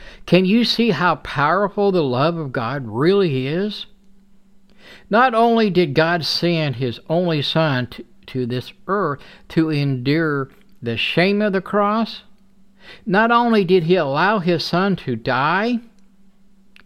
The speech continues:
he allowed his son to die so that we might be saved,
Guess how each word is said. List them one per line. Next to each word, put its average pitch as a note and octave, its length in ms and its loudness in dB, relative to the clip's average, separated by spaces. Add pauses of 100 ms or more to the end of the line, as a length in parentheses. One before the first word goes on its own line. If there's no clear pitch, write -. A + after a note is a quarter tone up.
he D3+ 140 -6
allowed C#3+ 420 0
his C3 180 -2
son C#3+ 360 -2
to B2 160 -6
die G#2 540 -6 (960)
so C3+ 200 -2
that B2+ 180 -2
we A2+ 520 -4 (480)
might G#2+ 260 -8
be G#2 160 -8
saved, G#2 580 -8